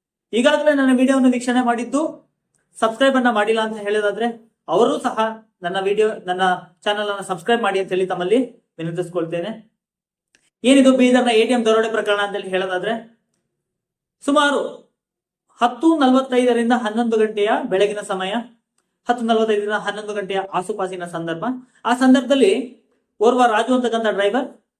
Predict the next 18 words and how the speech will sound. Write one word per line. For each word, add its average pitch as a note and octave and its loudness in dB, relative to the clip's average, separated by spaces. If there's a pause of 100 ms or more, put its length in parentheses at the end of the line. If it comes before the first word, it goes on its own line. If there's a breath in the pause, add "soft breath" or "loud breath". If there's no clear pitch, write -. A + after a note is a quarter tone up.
(240)
ಹಾಗೆ G#3 2
ವೆಂಕಟಗಿರಿ A3+ 0
ಶಿವು A3+ -4
ಅಂತಕ್ಕಂಥ G#3 -4
ಇಬ್ಬರು G3 -2
ಸಿಬ್ಬಂದಿಗಳು G3 -2 (520)
ಒಂದು E3 -8
ದೊಡ್ಡ A#3+ 2
ಬಾಕ್ಸ್ A3 0
ನಲ್ಲಿ, G#3+ -4 (560)
ಆ, G3 -2
ಬೀದರ್ನ A#3+ 0 (400)
ಹೃದಯ A3+ 4
ಭಾಗವಾಗಿರ್ತಕ್ಕಂತಹ A3 -2
ಶಿವಾಜಿ A3 -2
ಚೌಕ್ A#3+ 0
ಅಂತಕ್ಕಂತಹ G#3 -4
ಸ್ಥಳದಲ್ಲಿ F#3 -4